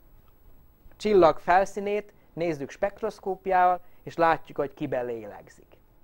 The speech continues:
Tehát a sebességét a csillagnak nagyon-nagyon pontosan meg kell tudni mérni. Na most, hogy miért volt ez, tehát azért nagy szám, tehát még egyszer, azért nagy szám a naptípusú csillagrezgés,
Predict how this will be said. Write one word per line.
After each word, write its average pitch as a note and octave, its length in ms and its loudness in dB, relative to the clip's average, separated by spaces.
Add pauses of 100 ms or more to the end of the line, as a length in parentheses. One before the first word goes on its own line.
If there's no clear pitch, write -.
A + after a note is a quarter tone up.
(260)
Tehát - 120 -20
a C3 40 -14
sebességét C#3 960 -4
a - 200 -16
csillagnak A#2+ 600 -12 (300)
nagyon-nagyon E3+ 920 -2
pontosan C3 640 -14
meg B2 180 -18
kell - 160 -20
tudni A#2+ 180 -20
mérni. A2 280 -20 (720)
Na F#3 100 -4
most, F#3 160 -2
hogy E3 100 -6
miért B3+ 460 4
volt A3+ 360 8
ez, F3 280 0 (760)
tehát F3 240 4
azért G#3+ 260 10
nagy G3+ 200 2
szám, E3 260 -2
tehát D3+ 160 -6
még G3 180 2
egyszer, C#3+ 300 -2
azért A#3+ 340 4
nagy G#3+ 200 0
szám F#3 280 -4
a D#3 60 -4
naptípusú F3 640 -6
csillagrezgés, D#3+ 960 -6